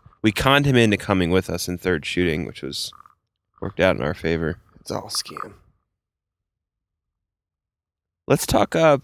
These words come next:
Speaker 1: pre-wedding. Like, what is your, what is your usual, like, what, what do you try to do before the wedding,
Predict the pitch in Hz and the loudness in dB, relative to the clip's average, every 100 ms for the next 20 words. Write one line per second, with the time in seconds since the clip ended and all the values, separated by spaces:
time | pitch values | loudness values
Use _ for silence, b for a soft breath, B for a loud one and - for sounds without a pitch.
0 | _ _ - 175 147 127 127 104 101 - | _ _ -4 2 4 4 4 2 -2 -12
1 | - 95 - 113 143 147 131 104 67 - | -6 -6 -2 0 0 0 0 0 -2 -6
2 | _ _ _ - 160 196 175 151 113 104 | _ _ _ -4 0 0 0 -2 0 0
3 | 120 135 135 123 110 104 92 87 - 143 | 0 2 4 6 6 6 4 2 -2 0
4 | 190 - - 277 - 143 - - 117 117 | -2 -4 -4 -2 2 2 2 0 4 4
5 | 101 95 95 90 85 92 90 82 76 78 | 4 2 2 0 -2 2 2 2 0 -4
6 | - | -8